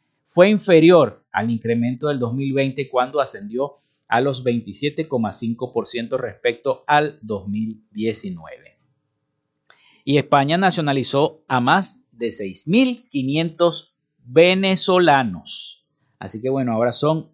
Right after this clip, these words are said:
españoles, españoles y venezolanos. Sí, señor. Bueno, vamos a continuar con más información para todos ustedes.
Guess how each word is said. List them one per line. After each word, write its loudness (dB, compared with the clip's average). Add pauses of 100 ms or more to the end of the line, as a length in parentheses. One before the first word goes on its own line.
(120)
españoles, 2 (340)
españoles -2
y 2
venezolanos. -4 (840)
Sí, -14
señor. -6 (540)
Bueno, 4
vamos 4
a 4
continuar 2
con 2
más 4
información 2
para 4
todos -2
ustedes. -2